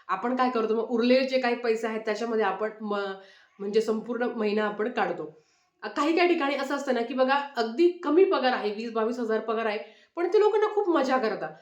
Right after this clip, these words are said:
मजा करतात म्हणजे त्यांचं सगळं प्रॉपर मॅनेजमेंट असतं की एवढ्याला आपल्याला एवढं करायचं आहे आणि त्यांचं फक्त असं खाणं पिणं व्यवस्थित आहे, ते फिरतात पण. आणि काही काही ठिकाणी असं, असं असतं की लाख रुपये पगार आहे,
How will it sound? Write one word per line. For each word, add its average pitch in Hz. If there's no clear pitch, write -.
मजा 220
करतात 269
म्हणजे 247
त्यांचं 254
सगळं 320
प्रॉपर 277
मॅनेजमेंट 233
असतं 196
की 214
एवढ्याला 220
आपल्याला 220
एवढं 214
करायचं 214
आहे 202
आणि 214
त्यांचं 233
फक्त 247
असं 254
खाणं 220
पिणं 226
व्यवस्थित 214
आहे, 214
ते 254
फिरतात 254
पण. 285
आणि 285
काही 285
काही 320
ठिकाणी 269
असं, 262
असं 247
असतं 262
की 262
लाख 247
रुपये 269
पगार 220
आहे, 202